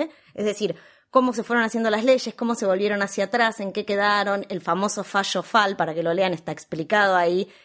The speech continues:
Speaker 2: que es lo que dice, bueno, en qué caso se puede interrumpir. El protocolo de aborto no punible también está explicado ahí, está ahí el link como para que puedan hacer el recorrido y llegar un poco más preparados a todo este debate que se va a dar parlamentario.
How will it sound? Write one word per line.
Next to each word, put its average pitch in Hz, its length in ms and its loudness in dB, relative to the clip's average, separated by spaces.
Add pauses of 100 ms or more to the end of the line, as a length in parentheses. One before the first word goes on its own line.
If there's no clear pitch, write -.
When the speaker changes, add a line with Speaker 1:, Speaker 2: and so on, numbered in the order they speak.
(140)
Speaker 2:
que 170 100 -4
es 175 60 -2
lo 185 80 2
que 165 80 2
dice, 196 200 0
bueno, 165 200 2
en 156 80 -2
qué 185 120 0
caso 180 280 0
se 165 120 -2
puede 165 180 -2
interrumpir. 170 640 -2 (300)
El 202 280 2
protocolo 202 580 4
de 196 60 6
aborto 185 360 4
no 175 100 2
punible 196 440 4
también 180 320 -2
está 180 180 -4
explicado 170 560 -2
ahí, 220 300 2
está 165 180 -4
ahí 160 200 -4
el 165 120 -4
link 208 280 -2
como 165 200 -8
para 156 160 -4
que 156 120 -6
puedan 208 200 -2
hacer 220 220 -2
el 226 80 0
recorrido 196 500 0
y 202 100 2
llegar 180 340 -6
un 202 80 -6
poco 196 120 -6
más 202 140 -2
preparados 196 460 0
a 190 100 -6
todo 196 100 -2
este 190 200 -4
debate 185 280 -2
que 175 80 -6
se 170 120 -12
va 170 80 -4
a - 20 -4
dar 180 160 -6
parlamentario. 202 920 0